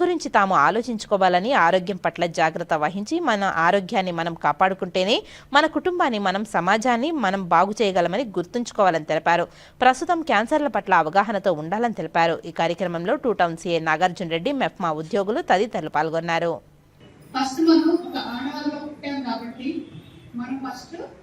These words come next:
Speaker 2: ఏం చేయాలని చూసుకోవాలి, పిల్లలు చూసుకోవాలి, పెద్దవాళ్ళు చూసుకోవాలి, అందరిని చూసుకుంటూ ఫస్ట్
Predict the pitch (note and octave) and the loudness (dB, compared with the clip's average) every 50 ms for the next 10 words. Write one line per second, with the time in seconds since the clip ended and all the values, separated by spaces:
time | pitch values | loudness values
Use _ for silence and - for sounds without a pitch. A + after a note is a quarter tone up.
0 | - - - A#3 C4 C#4+ D4+ D#4 D4+ C#4+ C#4 - C#4 C4+ C4+ C4+ - - - C4 | -20 -20 -10 -2 0 2 4 4 4 4 2 2 2 2 2 0 -2 -6 -8 -8
1 | C4 B3 B3 B3 A#3+ B3 B3 B3+ B3+ B3 - - - - - C4+ A#3+ C4 C4+ C4+ | -4 -4 -2 -2 -2 -2 -2 -2 -4 -4 -6 -8 -14 -12 -4 -2 0 2 2 0
2 | C4+ C4+ - - - - - C4+ B3 B3 A#3+ A#3 A#3 B3 A#3+ A#3+ A#3 A#3+ B3+ C4+ | 0 -2 -6 -8 -10 -12 -12 -10 -6 -4 -4 -4 -4 -6 -10 -10 -12 -10 -4 -2
3 | C4+ C4 C4+ C4 - B3+ - - - C4+ B3+ C4+ A#3 G#3+ A3+ C4 D4+ D#4+ E4 E4 | -2 0 0 -2 -4 -8 -12 -12 -12 -12 -10 -10 -8 -4 -2 0 2 2 0 0
4 | - C4+ C4+ - - - D4 C#4+ C#4 C#4 C4 C4 F#4 A#4 - - - - - - | 0 -2 -2 -2 -4 -2 -2 0 0 0 -2 -4 -6 -8 -10 -12 -16 -20 -20 -20
5 | - - C4+ - - - - | -14 -10 -8 -8 -8 -8 -8